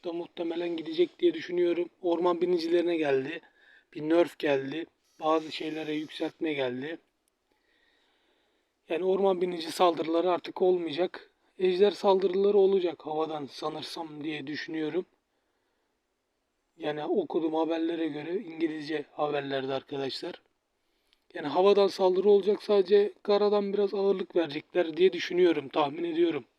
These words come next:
Yani öyle bir şeyler anlatmışlar. De pek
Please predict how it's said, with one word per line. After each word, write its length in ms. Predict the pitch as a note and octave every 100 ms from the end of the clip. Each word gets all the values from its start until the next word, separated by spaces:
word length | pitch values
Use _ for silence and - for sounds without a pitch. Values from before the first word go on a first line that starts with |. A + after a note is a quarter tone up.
| _
Yani 260 | D#3 D3+ D3
öyle 260 | F3+ F3 E3+
bir 60 |
şeyler 320 | D3+ D#3 F3 F3+
anlatmışlar. 840 | F3 F3+ E3 - E3+ - - - - _ - - - _ _
De 100 | -
pek 480 | C#3 F3 - - -